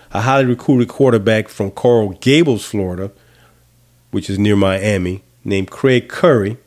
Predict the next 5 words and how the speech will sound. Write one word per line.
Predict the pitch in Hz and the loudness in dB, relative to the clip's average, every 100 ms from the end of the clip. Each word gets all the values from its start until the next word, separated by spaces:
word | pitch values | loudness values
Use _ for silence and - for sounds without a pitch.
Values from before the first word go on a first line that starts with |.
| _ _ _ _ _ _ _ _ - | _ _ _ _ _ _ _ _ -8
And | 101 | -4
I | 110 | -2
happened | 131 127 127 - | 0 0 -2 -2
to | 107 | -4
see | - - - 208 147 90 | -4 -2 0 2 2 0